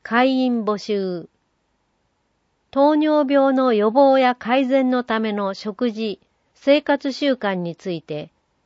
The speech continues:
正しい知識や情報を得ることを目的に活動しています。活動、年五回程度。内容、医師講話、調理実習など。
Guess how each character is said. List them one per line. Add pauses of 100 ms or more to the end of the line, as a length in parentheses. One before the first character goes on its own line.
(340)
正
し
い
知
識
や
情
報
を
得
る
こ
と
を
目
的
に
活
動
し
て
い
ま
す。 (1080)
活
動、 (500)
年
五
回
程
度。 (880)
内
容、 (600)
医
師
講
話、 (480)
調
理
実
習
な
ど。